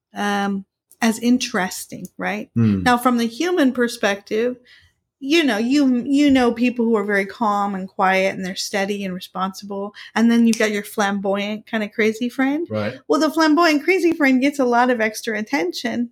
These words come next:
Speaker 2: Yes.
Speaker 1: just from that.
Speaker 2: Right.
Speaker 1: So it's an important lesson that people know that when you've got that steady Eddie animal, that you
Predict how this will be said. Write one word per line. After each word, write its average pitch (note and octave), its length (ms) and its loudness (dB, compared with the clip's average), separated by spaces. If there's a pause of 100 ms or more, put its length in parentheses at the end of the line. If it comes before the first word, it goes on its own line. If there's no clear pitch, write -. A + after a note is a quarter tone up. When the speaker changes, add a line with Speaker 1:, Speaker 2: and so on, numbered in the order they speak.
Speaker 2:
Yes. - 280 -8
Speaker 1:
just C#4+ 300 0
from B3 320 2
that. C#4 480 -2
Speaker 2:
Right. F#2+ 280 -2
Speaker 1:
So D4 180 4
it's C#4+ 160 2
an C4+ 100 6
important C4+ 480 2
lesson A#3+ 520 0
that G#3 120 -8
people A3+ 360 -4
know A3 280 2
that G#3 220 -2
when A3+ 160 -2
you've A3+ 140 -2
got C4 240 0
that A#3 180 -2
steady A#3 480 -2
Eddie G3+ 460 0 (300)
animal, G#3 600 0 (340)
that A3 120 0
you A#3+ 400 0